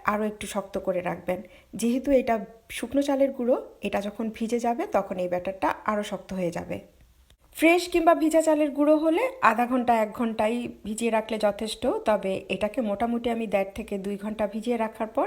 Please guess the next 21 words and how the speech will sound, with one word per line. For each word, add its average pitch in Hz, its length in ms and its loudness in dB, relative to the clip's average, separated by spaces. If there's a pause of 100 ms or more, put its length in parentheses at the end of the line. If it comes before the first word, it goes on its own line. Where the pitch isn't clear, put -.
(100)
এগুলো 208 200 -4 (160)
বেশ 240 160 -2 (100)
শক্ত 220 220 -6 (120)
হয়েছে, 202 260 -4 (120)
দেখতেই 190 380 -4
পাচ্ছেন। 185 320 -4 (580)
এবার 302 160 6 (100)
আপনারা 294 300 2
আপনাদের 220 280 -4 (100)
পছন্দ 233 280 0 (120)
মতো 247 160 -2 (160)
যে 202 160 -4
কোনো 190 140 -4 (140)
সাইজ 185 260 -2 (100)
দিয়ে 285 240 2
এগুলোকে 196 380 -4 (500)
medium 247 300 4 (100)
to 240 80 -2 (180)
high 208 340 2
হিটে 214 200 0 (100)
ভেজে 185 220 -2